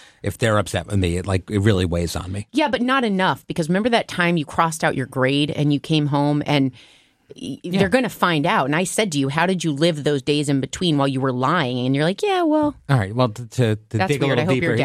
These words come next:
Speaker 2: dad's
Speaker 1: Yeah, occasionally
Speaker 2: listening.
Speaker 1: I, w-, I got into trouble in
Speaker 2: You
Speaker 1: high school.
Speaker 2: literally erased a grade card, got him to sign it, took it back, knowing they're gonna find out you failed.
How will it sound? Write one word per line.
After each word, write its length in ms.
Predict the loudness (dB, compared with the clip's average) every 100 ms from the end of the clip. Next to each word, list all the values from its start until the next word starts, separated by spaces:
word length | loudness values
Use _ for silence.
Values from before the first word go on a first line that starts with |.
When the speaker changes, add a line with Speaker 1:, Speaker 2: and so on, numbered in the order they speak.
| 0
Speaker 2:
dad's 20 | 0 -2
Speaker 1:
Yeah, 60 | -8 -6
occasionally 760 | -4 0 0 2 2 0 0
Speaker 2:
listening. 40 | 0
Speaker 1:
I, 100 | 2
w-, 160 | 2
I 140 | 2 0
got 240 | 2 0
into 160 | 0 -2
trouble 420 | 0 2 2 0
in 200 | 0 2
Speaker 2:
You 100 | 2
Speaker 1:
high 80 | 2
school. 100 | 0
Speaker 2:
literally 340 | 0 0 2
erased 400 | 0 0 -2 -2
a 40 | -2
grade 340 | 0 0 0 _ -2
card, 300 | 0 0 0
got 180 | 0
him 100 | 2
to 100 | -2
sign 300 | 0 0 2
it, 180 | 0 -2
took 160 | -4 -4
it 120 | -2
back, 320 | 0 0 0
knowing 380 | 0 0 0 0
they're 140 | 0
gonna 140 | 0 0
find 260 | -2 0
out 240 | 0 0 -2
you 160 | -4 -4
failed. 540 | 0 0 0 -4 -10